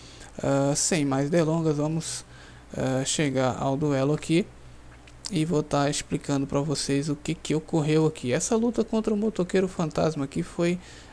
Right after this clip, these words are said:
ah, uma luta tão rápida que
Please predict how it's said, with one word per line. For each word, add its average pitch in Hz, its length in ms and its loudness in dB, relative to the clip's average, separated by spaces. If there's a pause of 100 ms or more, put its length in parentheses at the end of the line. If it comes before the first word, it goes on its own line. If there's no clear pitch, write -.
(120)
ah, 135 280 4
uma 156 180 2
luta 165 240 0
tão 196 220 0
rápida 156 460 -2
que 139 640 0